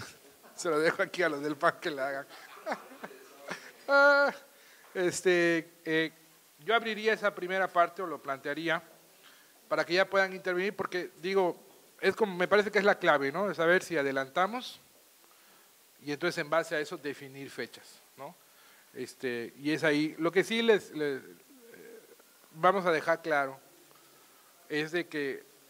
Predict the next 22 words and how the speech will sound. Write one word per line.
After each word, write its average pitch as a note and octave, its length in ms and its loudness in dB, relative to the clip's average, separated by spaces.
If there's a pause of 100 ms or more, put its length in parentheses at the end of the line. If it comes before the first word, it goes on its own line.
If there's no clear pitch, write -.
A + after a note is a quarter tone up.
(200)
la D3 100 -2
intención D#3+ 420 -6
del F3 140 -8
Congreso D#3+ 540 -8 (420)
es C#3+ 420 -12 (540)
ser E3 260 -6
totalmente E3 600 -6
transparentes C#3 640 -12
en B2+ 100 -18
este A#2+ 180 -14
aspecto, - 380 -14 (580)
¿no? D3+ 220 -10 (640)
Este, A2+ 560 -12 (160)
sin B2 240 -18
temas E3 400 0
ahí C#3+ 240 -2
que C#3 140 -8
de C#3 80 -4
última D3 340 -6
hora D3 260 0
queramos C3+ 380 -8
mover, D#3 560 -4